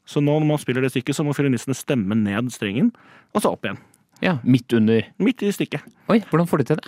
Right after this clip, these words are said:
Speaker 1: Nei, det, jeg vet ikke.
Speaker 2: Nei.
Speaker 1: <laughs> Det er bare en halvtone ned, da, så det er ikke det verste.
Speaker 2: Ja.
Speaker 1: Eh, men har du sett, eh, Strauss dirigere før?
Speaker 2: Nei.
Speaker 1: Det må du gjøre. Det er det morsomste jeg vet om.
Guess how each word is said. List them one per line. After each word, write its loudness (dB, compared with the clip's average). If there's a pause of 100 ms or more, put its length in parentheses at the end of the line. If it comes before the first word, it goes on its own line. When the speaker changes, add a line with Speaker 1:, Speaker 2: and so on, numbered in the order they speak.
Speaker 1:
Nei, -4 (100)
det, 0 (340)
jeg 0
vet -4
ikke. -8 (260)
Speaker 2:
Nei. 4 (260)
Speaker 1:
<laughs> -10
Det -4
er 4
bare 2
en 2
halvtone -2
ned, 0
da, 0
så -6
det 0
er -6
ikke -2
det -2
verste. -6 (480)
Speaker 2:
Ja. 0 (180)
Speaker 1:
Eh, 0
men 2
har 2
du 4
sett, -4
eh, 2
Strauss -2
dirigere 0
før? 0 (560)
Speaker 2:
Nei. 2 (260)
Speaker 1:
Det 0 (260)
må 0
du 2
gjøre. -2
Det -8
er 0
det 2
morsomste 0
jeg -2
vet 0
om. 0